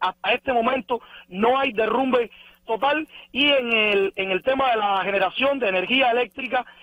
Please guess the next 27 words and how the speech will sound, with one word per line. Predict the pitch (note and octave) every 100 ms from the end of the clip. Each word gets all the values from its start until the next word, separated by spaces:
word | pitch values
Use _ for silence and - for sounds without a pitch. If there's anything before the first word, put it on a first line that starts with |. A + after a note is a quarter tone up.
| -
ya | E3 G#3+ A#3+ A#3+ A3 G3+ -
se | A3
ha | G#3+ C4
ido | C#4
recuperando | A#3 A3+ G#3 G3+ A#3 C4 A#3+
el | G3+
servicio | F#3+ G#3 A#3+ B3
de | A3+
los | G#3+
clientes | G#3 A#3 C4+ - G3+ - - -
en | E3
más | A3
de | A3
un | A#3+ -
cuarenta | A#3+ A3+ G#3 G3+
y | F#3+
siete | A#3+ C4 B3
por | A3+ -
ciento, | C4+ D4 C#4 C4 - _ -
según | G3 C#4+ B3+ F#3+ _ - _
el | F#3+ A3 A#3+ A#3 G#3+ F#3
director | G#3 G3+ - B3+ -
técnico | B3+ A#3 A3 A3
de |
la | G3
empresa | F3+ A#3+ A#3
provincial | A3+ G#3 G3 A#3+ A#3+